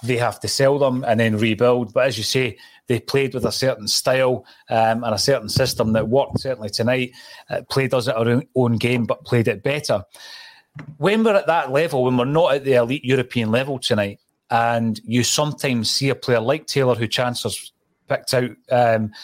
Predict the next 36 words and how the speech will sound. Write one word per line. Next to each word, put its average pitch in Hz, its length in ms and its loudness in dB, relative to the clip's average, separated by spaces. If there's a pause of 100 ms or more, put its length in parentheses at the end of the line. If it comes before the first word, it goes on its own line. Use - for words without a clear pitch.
(120)
specifically 123 680 -4
there, 110 260 2 (420)
um, 127 400 0 (360)
you 139 200 -2
do 190 180 2
sometimes 170 580 -2
question, 151 600 -2
and 135 120 0
I 151 60 2
don't 180 220 0
know 165 160 4
if 123 80 -4
this 143 240 0
is 123 180 4
post-match 131 580 0
emotion 127 400 2
from 123 240 0
a, 95 60 -6 (160)
a 117 120 2
Celtic 117 420 0
fan, 139 280 0
Kev, 127 240 0 (280)
you 131 80 2
sometimes 147 500 -2
question 135 340 0
if 117 80 -4
they 120 80 -2
can 117 220 2
make 120 240 0
that 120 180 0
step - 320 -2
up, 143 260 2 (280)
because 139 440 0 (180)
there's 151 160 0
plenty 151 440 -2
of 123 80 -4